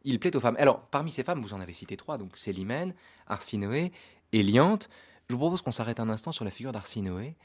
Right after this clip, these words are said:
euh, qui est en somme peut-être la version féminine du Tartuffe,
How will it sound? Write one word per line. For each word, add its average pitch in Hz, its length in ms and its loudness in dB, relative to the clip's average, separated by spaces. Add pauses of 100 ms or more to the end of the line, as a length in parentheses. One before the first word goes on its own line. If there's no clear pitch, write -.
(340)
euh, 95 240 -2 (320)
qui 110 320 0
est 104 120 -2 (200)
en 107 80 -4
somme 170 220 -2
peut-être 107 180 -4
la 98 80 -4
version 90 260 -8
féminine 95 360 -6
du 95 80 -14
Tartuffe, - 500 -12